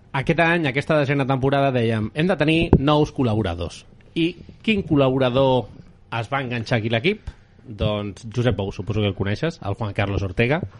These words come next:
mític de la ràdio, humorista de la cadena ser, Ràdio Nacional.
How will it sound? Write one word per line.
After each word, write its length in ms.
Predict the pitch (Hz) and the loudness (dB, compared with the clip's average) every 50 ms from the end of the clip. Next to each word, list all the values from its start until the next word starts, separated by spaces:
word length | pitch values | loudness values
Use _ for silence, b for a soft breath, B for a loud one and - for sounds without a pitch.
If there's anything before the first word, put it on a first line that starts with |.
| B B B B B B B B B B B - - | B B B B B B B B B B B -8 -2
mític 460 | 120 123 139 131 - 127 110 - 113 | 0 2 2 2 2 -2 -2 -2 -2
de 120 | 101 117 110 | 0 0 2
la 120 | 110 107 | 2 2
ràdio, 420 | 101 107 113 113 110 120 131 147 160 | 0 0 2 2 2 2 2 2 0
humorista 800 | 151 113 120 110 107 104 95 107 107 - - - 120 120 127 - - | -2 -4 -4 -2 -2 0 0 0 -2 0 0 0 0 2 0 0 -2
de 80 | 107 | -4
la 100 | 101 98 | -4 -4
cadena 340 | - 101 98 101 98 101 92 | -2 -2 -2 -2 -2 -2 -4
ser, 300 | - - 107 107 107 107 | -2 -2 -2 -2 -2 -2
Ràdio 280 | 104 104 104 104 107 98 | -4 -4 -2 -2 -2 -2
Nacional. 520 | 98 87 101 98 98 107 107 104 117 | -2 -2 -2 -2 0 0 0 -2 -2